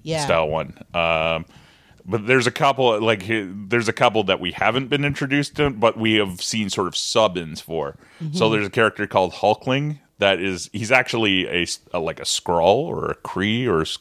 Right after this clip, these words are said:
Speaker 2: Kree Skrull hybrid or something like that. He becomes Emperor of the, the Skrulls later on.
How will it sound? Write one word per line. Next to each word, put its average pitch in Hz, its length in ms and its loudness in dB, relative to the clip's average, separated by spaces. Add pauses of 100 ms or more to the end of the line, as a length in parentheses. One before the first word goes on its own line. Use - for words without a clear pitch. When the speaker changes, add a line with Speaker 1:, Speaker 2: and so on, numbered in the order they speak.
(100)
Speaker 2:
Kree 87 220 -4
Skrull 85 480 2
hybrid 127 440 -2
or 127 80 -4
something 139 300 -4
like 139 180 -6
that. 147 300 0 (440)
He 139 60 2
becomes 151 420 2
Emperor 104 460 4
of 82 140 -2
the, 82 240 0 (680)
the 107 80 -10
Skrulls 101 540 2
later 92 360 2
on. 85 320 2